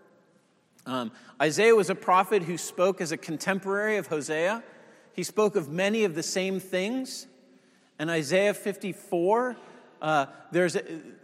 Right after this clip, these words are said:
Isaiah has sixty-six books. Hosea has, or sixty-six chapters. Isaiah has, or Hosea has fourteen.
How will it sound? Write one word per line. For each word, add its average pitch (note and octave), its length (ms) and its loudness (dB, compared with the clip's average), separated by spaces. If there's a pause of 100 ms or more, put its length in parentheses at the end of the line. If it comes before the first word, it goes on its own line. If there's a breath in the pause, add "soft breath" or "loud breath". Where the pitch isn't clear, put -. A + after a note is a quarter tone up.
(400)
Isaiah F#3+ 400 2
has F3 560 0
sixty-six - 640 -4
books. - 560 -6
Hosea D3+ 380 0
has, C#3 360 -4 (280)
or D3+ 180 0
sixty-six F3 500 -6
chapters. A#2+ 540 -4 (100)
Isaiah C#3 460 -2
has, C3 160 -4 (240)
or B2+ 300 -2
Hosea D#3 340 -2
has C#3+ 160 -4
fourteen. D3 500 -6